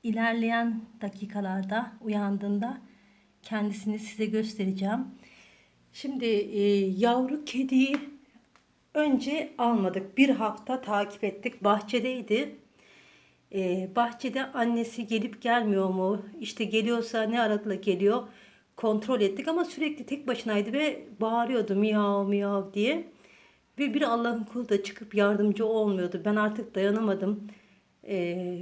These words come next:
vicdanım el vermedi. Annesini bir hafta gözledik. Annesi gelmemiş. Çocuklardan,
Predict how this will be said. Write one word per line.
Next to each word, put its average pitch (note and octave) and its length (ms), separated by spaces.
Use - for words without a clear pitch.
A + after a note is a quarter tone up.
vicdanım G3+ 420
el G3 200
vermedi. G#3+ 600
Annesini G#3+ 540
bir A#3+ 80
hafta G#3+ 320
gözledik. G#3+ 500
Annesi G#3+ 380
gelmemiş. A3 480
Çocuklardan, A#3 600